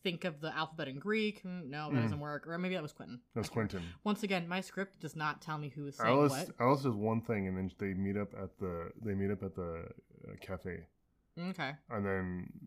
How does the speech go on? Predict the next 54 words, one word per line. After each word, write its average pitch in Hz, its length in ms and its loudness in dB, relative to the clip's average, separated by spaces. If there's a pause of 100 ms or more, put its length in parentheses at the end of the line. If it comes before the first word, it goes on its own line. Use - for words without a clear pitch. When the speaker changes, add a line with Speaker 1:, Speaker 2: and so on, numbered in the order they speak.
(400)
Speaker 2:
they 98 400 4
kind 101 140 -2
of - 80 -6
flash 92 200 -4
back 90 140 -6
and 87 100 -6
forth, 95 240 -2
I 82 60 -10
believe. 85 440 -8 (180)
Speaker 1:
Yeah. 156 300 -2 (280)
Well, 220 100 4
I 262 60 10
know 320 80 6
they 311 60 2
flash 220 260 6
back 214 140 2
and 214 100 -2
forth 196 200 0
a - 20 -4
little 185 180 -2
bit, 190 320 4
and 180 180 0
they, 170 440 2
um, 160 260 0
say, 160 240 -2
like, 147 120 -6 (120)
"Very 165 220 0
lovely, 214 300 4
Miss 214 180 0
Quinn, 202 420 2
so 185 180 0
clean, 208 380 4
very 139 200 0
advanced." 214 680 2 (240)
And 123 140 2
they 185 120 8
Speaker 2:
Mm-hmm. 180 80 2
Speaker 1:
say, 175 160 4
you 165 120 -2
know, 147 80 -2
she's - 200 -14
physical 233 300 2
magic, 127 340 -2 (300)
and 123 340 -8 (100)
that's 131 140 -2
what 101 120 4
Speaker 2:
Yeah. 85 40 0
Speaker 1:
she 76 120 -4
is. - 100 -20 (580)
Um, 165 320 0
so 190 120 -4
then 190 100 2
we've 190 100 0
got 170 760 2